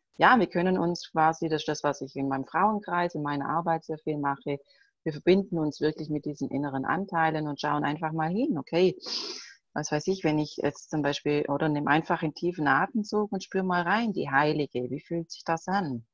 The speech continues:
Und dann nimm nochmal einen tiefen Atemzug und dann spür mal rein, die Hure. Kannst du das überhaupt sagen, das Wort?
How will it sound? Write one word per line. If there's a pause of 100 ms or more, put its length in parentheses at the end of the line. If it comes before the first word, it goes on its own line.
(1200)
Und
dann
nimm
nochmal
einen
tiefen
Atemzug
und
dann
spür
mal
rein,
die
Hure. (380)
Kannst
du
das
überhaupt
sagen,
das
Wort?